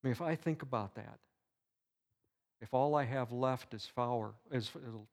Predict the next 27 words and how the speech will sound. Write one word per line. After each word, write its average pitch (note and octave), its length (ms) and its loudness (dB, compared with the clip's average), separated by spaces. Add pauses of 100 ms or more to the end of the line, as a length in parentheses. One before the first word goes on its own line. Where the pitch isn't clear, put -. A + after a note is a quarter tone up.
(100)
flour, B2+ 400 2
a C3+ 40 -6
little C3 320 -8
handful C3+ 420 -4
of B2 60 -8
flour, C3+ 480 0 (540)
a A#2+ 40 -12
little B2+ 180 2
bit C3+ 160 2
of C3+ 120 -2
oil, B2 340 0
just B2+ 280 -4
enough B2 460 -2
to A#2+ 80 -14
make A#2 320 -8 (240)
a - 20 -14
little A#2+ 240 -8
bit C3+ 240 -6
to - 140 -14
eat, A#2+ 280 -14 (1700)
I B2+ 60 4
would D3 160 2
be A2+ 100 -2
thinking A#2 380 -6
of A#2 80 -6
my A#2 100 -8
children. A#2 440 -6